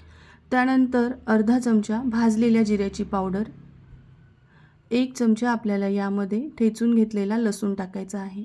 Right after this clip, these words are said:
आणि तीन चमचे फ्रेश दही टाकायचं. आता परफेक्ट दही कसं लावायचं याची रेसिपीसुद्धा पूनम बेसिक रेसिपीवर मी आधीच अपलोड केली आहे, तिथे जाऊन तुम्ही नक्की सर्च करा,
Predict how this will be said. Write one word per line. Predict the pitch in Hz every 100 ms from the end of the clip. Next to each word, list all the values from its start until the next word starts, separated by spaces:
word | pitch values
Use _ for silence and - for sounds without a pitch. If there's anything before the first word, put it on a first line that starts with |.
| - _ _ _ -
आणि | 220 226 226
तीन | 269 330
चमचे | 294 226 220 220
फ्रेश | 226 240 240
दही | 226 208 208
टाकायचं. | 196 190 190 190 - _ _ - _ - -
आता | 214 240
परफेक्ट | 233 233 226 262
दही | 240 262
कसं | 254 226 254
लावायचं | 233 214 208
याची | 226 214 247
रेसिपीसुद्धा | 233 226 233 240 269 226
पूनम | 226 226 226
बेसिक | 247 220 226 220
रेसिपीवर | 202 220 214 208 208 208
मी | 220 226
आधीच | 196 233 240
अपलोड | 220 214 208
केली | 208 208
आहे, | 208 214
तिथे | 220 220
जाऊन | 214 214
तुम्ही | 208 214 220
नक्की | 208 196 277
सर्च | 269 240 233
करा, | 233